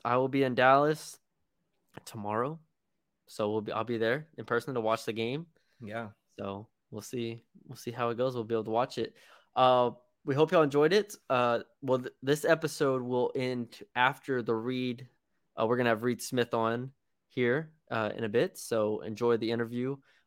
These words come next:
Speaker 1: Uh, you can follow us on all the socials, Green Room U N T on Twitter. Thank you for everybody who's following us over there. Um, but yeah, check us out on all that stuff. And, uh, here's our interview with Reed Smith. And now joining us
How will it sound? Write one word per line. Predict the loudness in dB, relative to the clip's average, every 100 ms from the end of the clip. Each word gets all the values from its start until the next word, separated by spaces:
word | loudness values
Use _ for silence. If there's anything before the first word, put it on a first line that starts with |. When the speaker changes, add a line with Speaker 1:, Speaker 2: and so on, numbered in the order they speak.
| -8
Speaker 1:
Uh, | -6
you | -4
can | -4 -6 -8 -2
follow | 2 4 4
us | 0 0
on |
all | 0
the | 0
socials, | 2 0 2 -2 -2 -2 -6 -14 -4
Green | -2
Room | 0 -2 0
U |
N | -2
T | -2 -2
on | -2
Twitter. | 0 0 2 0 -4 _ -6
Thank | -6 -4
you |
for | -4 -2
everybody | 0 -2
who's | -2 -2
following | 2 4 2
us | -2 -4
over | -4
there. | -2 0 0 -4 -20 _ _ _ _
Um, | -10 -8 -8 -10 -12 -18 _ _ _ 0
but | 2
yeah, | 2 0
check | -2 -2
us | 0 2
out | 2 0 -6
on | -4
all | 2 4
that | 4 4 2 _
stuff. | -20 -2 2 2 0
And, | -8 -4 -4 -2
uh, | -4
here's | -4 -4 -2
our | -2
interview | -2 -4 -4 -4
with | -6 -4
Reed | -6 -6
Smith. | -8 -10 -10 _ _ _ _ _ _ _ _ _ _ _ -20 -10 0
And | 6
now | 8
joining | 8 8 8 6
us | 6 4